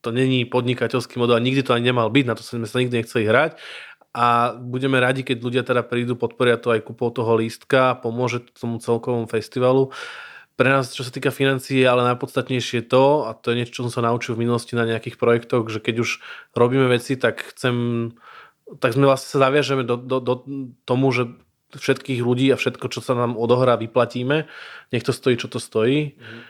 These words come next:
Speaker 1: Takže aj vďaka tomu, že si človek kúpi lístok, tak podporí túto našu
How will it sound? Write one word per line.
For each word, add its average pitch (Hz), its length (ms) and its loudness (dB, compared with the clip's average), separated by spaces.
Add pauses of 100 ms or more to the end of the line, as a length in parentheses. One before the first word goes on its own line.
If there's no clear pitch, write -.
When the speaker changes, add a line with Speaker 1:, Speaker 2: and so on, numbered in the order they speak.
(340)
Speaker 1:
Takže 113 320 2
aj 123 160 4
vďaka 127 240 -2
tomu, 131 240 0
že 117 80 -2
si - 160 -12
človek 123 240 0
kúpi 123 240 0
lístok, 117 240 -2
tak - 240 -6
podporí - 320 0
túto 113 240 -4
našu 123 400 2